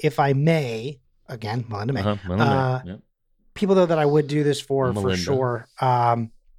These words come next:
Speaker 1: if it was also, like, I had an opportunity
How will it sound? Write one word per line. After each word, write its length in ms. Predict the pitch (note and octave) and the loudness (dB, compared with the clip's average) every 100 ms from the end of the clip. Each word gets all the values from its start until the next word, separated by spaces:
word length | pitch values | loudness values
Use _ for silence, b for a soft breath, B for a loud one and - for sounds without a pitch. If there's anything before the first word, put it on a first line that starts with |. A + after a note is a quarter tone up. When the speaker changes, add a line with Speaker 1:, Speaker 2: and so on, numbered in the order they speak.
| - _ _ _ _ _ - | -20 _ _ _ _ _ -6
Speaker 1:
if 220 | F#3 F3 | -2 0
it 100 | A3 | -2
was 200 | A#3 G#3 | 0 0
also, 400 | F#3 F#3+ G#3 B3 | 2 0 2 0
like, 300 | A#3+ G3 F3 - | 2 2 0 -4
I 160 | F#3 D3 | -4 -2
had 220 | B2 D#3 | 0 0
an 120 | D3+ | 0
opportunity 1080 | E3 C#3+ D3+ D#3+ C3 - D3 D#3+ E3+ F3 F#3+ | 0 0 2 0 -2 2 4 4 2 2 -4